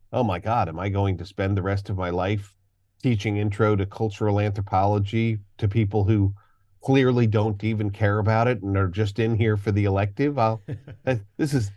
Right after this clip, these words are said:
Speaker 1: this is not what all these amazing experiences ended up being. I've gotta get out of here and, and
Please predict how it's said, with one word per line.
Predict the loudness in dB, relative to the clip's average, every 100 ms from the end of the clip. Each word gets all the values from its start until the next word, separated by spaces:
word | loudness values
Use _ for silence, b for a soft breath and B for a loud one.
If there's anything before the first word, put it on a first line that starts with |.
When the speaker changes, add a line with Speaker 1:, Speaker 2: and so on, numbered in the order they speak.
| -2
Speaker 1:
this | 0 2
is | 4
not | 4 4 2
what | 2
all | 4 2 2
these | 0 -2
amazing | -2 -2 -2 -2
experiences | -2 0 0 2 2 2 0 -2 -4 -2 -4 -10 _ _ _ 0
ended | 2 4 4
up | 2 0
being. | -2 -2 -2 -8 -16 _ _ _
I've | -2 2
gotta | 2 2
get | 2
out | 2 2
of | 2
here | 0 0
and, | -2 -4 -10 _ _ _ _
and | -2 -2